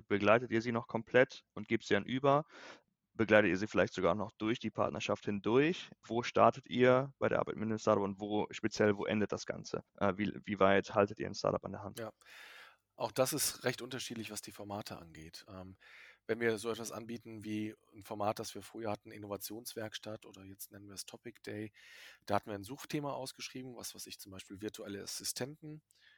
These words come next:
Speaker 2: oder, ähm, ähm, ähm, künstliche Intelligenz in der Versicherungswirtschaft, haben nach diesem Suchthema vier Startups gescoutet, die an einem Workshop-Teilnehmenden, äh, oder den Workshop-Teilnehmern präsentiert und die haben gemeinsam einen Tag über an den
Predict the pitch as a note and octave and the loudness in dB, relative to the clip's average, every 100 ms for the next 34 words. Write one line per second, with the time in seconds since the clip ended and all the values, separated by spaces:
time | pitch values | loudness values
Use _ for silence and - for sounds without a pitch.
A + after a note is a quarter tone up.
0 | _ _ - G#2+ G#2+ G2+ G#2 G2+ F#2+ F#2 | _ _ -10 -4 0 0 -2 -6 -10 -10
1 | F#2+ F#2+ _ F2+ F2+ F2+ F#2 - F2+ E2+ | -14 -16 _ -16 -16 -20 -20 -20 -20 -20
2 | _ _ _ _ _ _ - A2+ G#2+ - | _ _ _ _ _ _ -16 -14 -14 -14
3 | G#2 G2+ G2+ G2 A#2 D3+ C3 - C3 C3 | -14 -14 -10 -8 -6 -6 -8 -8 -18 -18
4 | C3 - B2+ - C3 - - - - - | -18 -16 -14 -14 -16 -20 -20 -18 -16 -16
5 | - - A2+ A#2 A2+ B2+ - A2+ G#2+ G2 | -14 4 4 6 4 2 0 -8 -10 -12
6 | C3+ - - - B2+ B2 A#2+ A#2+ _ - | -14 -16 -16 -6 -6 -4 -6 -8 _ -6
7 | A#2 G#2+ - C#3 D3 - C#3+ - C3+ C3 | -4 -2 0 0 -2 -6 -10 -8 -8 -8
8 | C3 B2 - - - A2+ A#2+ A2 G#2 G#2 | -10 -14 -12 -14 -12 -10 -8 -8 -10 -14
9 | G2+ G#2+ B2 - B2+ - A#2 A#2+ A#2 A2+ | -14 -12 -10 -10 -14 -10 -8 -8 -10 -16
10 | A2+ A2 G#2+ G#2+ - G#2+ G#2+ - G2 G2 | -16 -18 -20 -20 -20 -20 -20 -20 -20 -16
11 | G2 - G2 - G#2+ G#2 G2+ G#2 G#2 - | -14 -16 -16 -16 -16 -16 -18 -20 -20 -14
12 | C#3+ D#3 _ - - - _ G#2+ A2 G#2+ | -12 -12 _ -20 -20 -20 _ -6 -6 -4
13 | G2+ G#2+ G#2+ G2 G#2 - A2+ G2 F2 F#2+ | -4 -4 -6 -8 -10 -10 -18 -16 -14 -16
14 | F#2+ G2 | -18 -20